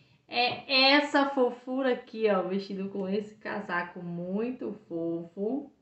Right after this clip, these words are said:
Esse Pequeno Príncipe aqui ficou com vinte e oito centímetros de altura e foi trabalhado com a linha Amigurumi tradicional. Vem comigo conferir ele mais de perto.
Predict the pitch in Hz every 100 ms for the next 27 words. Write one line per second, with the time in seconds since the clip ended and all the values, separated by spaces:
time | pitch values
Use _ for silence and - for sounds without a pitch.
0 | _ _ _ _ _ _ _ _ _ _
1 | - 185 208 226 226 208 214 208 208 208
2 | - - 196 208 196 196 185 175 185 160
3 | 180 202 208 226 196 196 - 196 196 185
4 | - 180 175 175 170 175 175 185 214 -
5 | - - 269 - 254 262 247 208 208 214
6 | 220 214 208 202 196 202 196 - - 196
7 | 208 226 220 190 196 180 185 190 220 214
8 | - _ 180 175 175 - 214 196 147 -
9 | - - _ _ _ 196 202 - 196 185
10 | 180 196 190 196 196 220 - - 196 208
11 | 220 175 160 165 202 165 156 - -